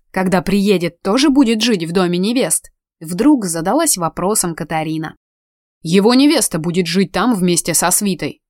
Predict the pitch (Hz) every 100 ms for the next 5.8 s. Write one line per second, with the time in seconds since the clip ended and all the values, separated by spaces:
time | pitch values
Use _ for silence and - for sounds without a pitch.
0 | - 185 208 285 220 196 269 302 202 -
1 | 165 156 175 175 160 180 247 202 175 175
2 | 196 190 190 254 285 - - 233 220 214
3 | 170 160 - 165 165 - 190 151 147 -
4 | - _ _ _ - 254 294 - 214 -
5 | 262 294 180 170 247 185 - -